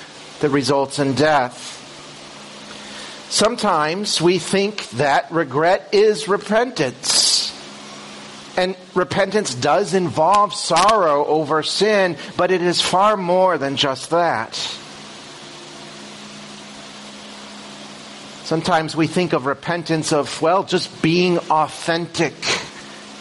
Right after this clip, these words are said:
And there's a buzzword, authenticity, being honest with myself, being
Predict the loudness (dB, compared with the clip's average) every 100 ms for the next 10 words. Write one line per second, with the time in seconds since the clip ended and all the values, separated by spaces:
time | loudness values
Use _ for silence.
0 | -18 -18 -12 -2 2 2 2 0 0 0
1 | 0 2 2 4 2 2 2 0 0 0
2 | 2 2 2 2 2 4 2 4 4 4
3 | 2 4 2 4 0 0 0 0 2 0
4 | 0 -2 2 4 4 2 -6 0 2 2